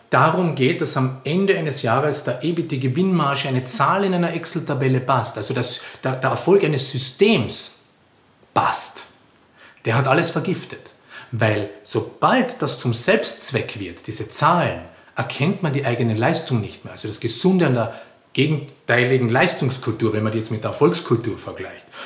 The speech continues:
Weil in der Erfolgskultur dieses Verselbstständigen dieser Zahlen auch dazu führt, dass Menschen Menschen nicht mehr als Menschen wahrnehmen, sondern nur mehr als Zahlen,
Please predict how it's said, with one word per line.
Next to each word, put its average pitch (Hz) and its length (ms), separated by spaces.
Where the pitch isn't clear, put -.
Weil 131 180
in 147 120
der 127 120
Erfolgskultur 220 1120
dieses 135 240
Verselbstständigen 127 1200
dieser 117 260
Zahlen 156 560
auch - 180
dazu - 360
führt, 190 280
dass 131 120
Menschen 139 400
Menschen 175 440
nicht 131 180
mehr 131 80
als 120 160
Menschen 226 420
wahrnehmen, 143 400
sondern 170 300
nur 196 80
mehr 202 160
als - 260
Zahlen, 185 540